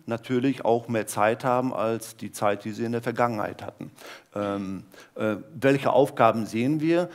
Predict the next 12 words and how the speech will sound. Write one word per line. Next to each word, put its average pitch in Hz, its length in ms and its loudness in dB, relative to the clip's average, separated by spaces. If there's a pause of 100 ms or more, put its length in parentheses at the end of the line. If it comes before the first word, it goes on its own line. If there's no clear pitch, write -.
(120)
Die 107 120 -6
Handschuhs 135 560 -2
sind 123 240 -2
also 110 220 -4
die 101 140 -8
täglichen 151 520 -2
Verbesserungen, 117 580 -6
Steuerungsbehebung, 107 1000 -4
Springertätigkeit, 117 1120 -4 (380)
Überwachung 107 580 -2
des 87 140 -10
Standards, 117 640 -2